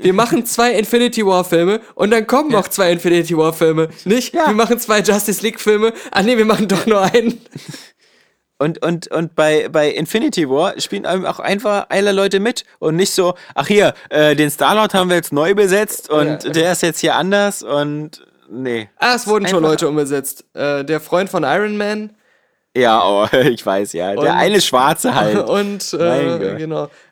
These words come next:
Speaker 1: Aber ich glaub auch noch irgendeine andere
Speaker 2: War
Speaker 1: Figur.
Speaker 2: Machine.
Speaker 1: Ja.
Speaker 2: War Machine.
Speaker 1: <laughs> Aber,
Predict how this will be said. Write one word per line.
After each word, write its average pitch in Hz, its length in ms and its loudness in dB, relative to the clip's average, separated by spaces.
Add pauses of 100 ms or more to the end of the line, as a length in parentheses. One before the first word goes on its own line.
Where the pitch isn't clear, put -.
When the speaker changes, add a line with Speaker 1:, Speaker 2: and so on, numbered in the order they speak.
Speaker 1:
Aber 165 240 -2
ich 170 100 -6
glaub 202 200 -4
auch 185 140 -4
noch 185 140 -4
irgendeine 165 300 -2
andere 180 220 -2
Speaker 2:
War 175 140 6
Speaker 1:
Figur. 185 80 4
Speaker 2:
Machine. 104 560 0 (120)
Speaker 1:
Ja. 76 320 -12
Speaker 2:
War 131 300 -2
Machine. - 360 -8
Speaker 1:
<laughs> - 1080 -16
Aber, 208 440 -4